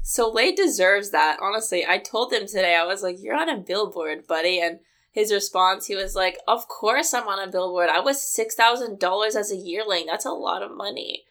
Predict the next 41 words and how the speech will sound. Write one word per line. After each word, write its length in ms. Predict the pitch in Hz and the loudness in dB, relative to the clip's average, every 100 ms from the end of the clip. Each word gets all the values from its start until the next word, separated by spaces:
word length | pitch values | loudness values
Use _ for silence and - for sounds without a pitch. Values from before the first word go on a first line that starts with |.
| - - - 932 | -20 -14 -8 -6
<laughs> 400 | 831 - - - | -6 -10 -4 2
I 720 | - - - 247 285 - 214 | 2 2 4 4 4 -2 0
was 120 | 226 233 | 2 2
like, 180 | 226 | 2
"You're 220 | 262 359 339 | 0 -2 2
right, 440 | 254 269 214 175 | 6 6 4 0
buddy. 520 | 175 175 175 175 - _ | -2 0 -2 -4 -8 _
You're 180 | 226 233 | 2 4
right. 280 | 202 180 170 | 4 2 0
You 140 | 185 | -4
deserve 380 | 277 285 208 180 | -2 0 2 2
that 200 | 170 165 | 0 -2
billboard." 480 | 160 160 165 175 - - - 311 | -4 -4 -4 -2 0 -2 0 2
<laughs> 80 | - - 285 - 440 427 381 359 - | 2 2 -10 -12 -10 -8 -8 -10 -6
So, 640 | - 214 196 190 190 - _ _ | 0 4 6 6 4 0 _ _
you 120 | - 180 | -4 -2
know, 240 | 165 175 226 | -2 -4 -4
he's 180 | 277 | -4
just, 340 | 359 320 - - - | -2 -4 -4 -4 0
I 120 | 196 | 0
couldn't 300 | - 208 196 | 0 -4 -4
think 160 | 190 190 | -4 -2
of 120 | 170 | -2
a 20 | |
more 140 | 165 160 | -2 -2
deserving 440 | 160 175 156 156 | 0 0 -2 -2
horse. 260 | 175 160 - | -4 -4 -2
He's 280 | 180 170 - | -2 -2 0
so, 440 | 170 160 165 - _ _ _ | 2 2 -2 -6 _ _ _
he 80 | - | -12
comes 240 | - 190 - | -6 -6 -6
from 140 | 185 | -6
such, 500 | - 180 - - - _ _ - | -2 -2 -2 -10 -12 _ _ -4
like, 240 | 185 175 | -2 0
small 420 | - 214 185 170 | -2 4 4 4
roots, 300 | 170 170 - | 0 -2 -2
and 120 | 175 | -6
here 160 | 196 170 | -2 -2
he 80 | 165 | 0
is. 380 | 160 156 156 - | -2 -4 -6 -8
Like, 280 | 151 143 | -6 -6